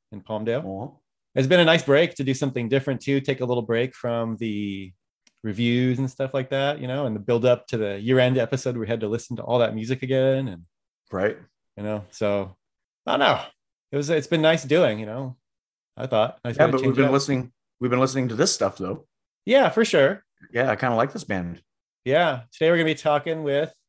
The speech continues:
Speaker 1: Andrew once again, Andrew from Metal Assault Records, uh, and then Jason, the vocalist from L A based band Sea of Snakes.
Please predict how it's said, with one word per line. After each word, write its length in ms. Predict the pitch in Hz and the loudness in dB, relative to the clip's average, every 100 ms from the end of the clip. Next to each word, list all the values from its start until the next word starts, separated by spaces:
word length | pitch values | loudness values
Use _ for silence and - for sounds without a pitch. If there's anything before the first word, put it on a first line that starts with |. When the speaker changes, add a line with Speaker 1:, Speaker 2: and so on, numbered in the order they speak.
| _ | _
Speaker 1:
Andrew 280 | 135 139 151 | -6 -4 0
once 180 | 143 139 | -2 -2
again, 380 | 147 139 143 170 _ _ _ _ _ | -2 -2 -2 -6 _ _ _ _ _
Andrew 160 | 127 123 | -8 -8
from 100 | 135 | -2
Metal 200 | 135 139 | 2 2
Assault 240 | 143 147 131 | 2 0 0
Records, 440 | 120 127 131 131 _ _ _ _ _ | -2 -2 -6 -8 _ _ _ _ _
uh, 220 | 123 123 139 | 4 6 6
and 100 | 135 | 4
then 120 | 117 | 4
Jason, 400 | 147 151 156 135 | 4 4 2 2
the 60 | |
vocalist 500 | 123 143 143 135 131 - | 2 2 2 -2 -2 -4
from 320 | 123 120 123 | -2 -2 0
L 140 | 135 | 2
A 80 | 135 | 2
based 500 | 131 131 131 131 - | 2 0 0 -4 -6
band 340 | 127 123 123 120 | -4 -2 -2 -6
Sea 200 | - 131 | -8 -6
of 100 | 104 | -6
Snakes. 640 | - 113 98 - - - | -4 -2 -4 -8 -16 -16